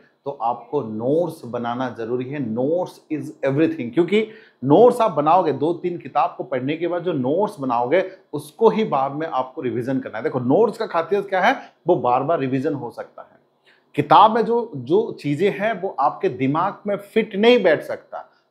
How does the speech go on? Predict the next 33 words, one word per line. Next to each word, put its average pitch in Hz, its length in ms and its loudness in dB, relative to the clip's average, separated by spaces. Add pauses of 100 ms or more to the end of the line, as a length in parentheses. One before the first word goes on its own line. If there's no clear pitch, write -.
but 131 160 -8
notes 160 400 2
जो 110 140 -4
है 208 460 -2
आपके 127 260 -4
दिमाग 123 440 -4
में 160 80 -8
fit 220 300 2
बैठ 123 160 0
सकता - 280 -12
है। - 60 -8
और 123 80 -6
जब 151 180 -6
भी 214 80 -2
प्रीलिम्स 170 520 -2
या 185 80 0
mains, 147 460 2
खासकर 160 380 -2
जो 160 140 -6
मेंस 165 320 -4
का 151 120 -10
आंसर 147 260 -4
राइटिंग 143 360 -2
लिखोगे, 147 400 0
तो - 380 -8
आपके 131 360 -4
notes 131 440 -6
आपको 131 280 -4
बहुत 175 480 2
help 131 220 -4
करने 110 180 -12
वाला 90 240 -8
है। - 120 -20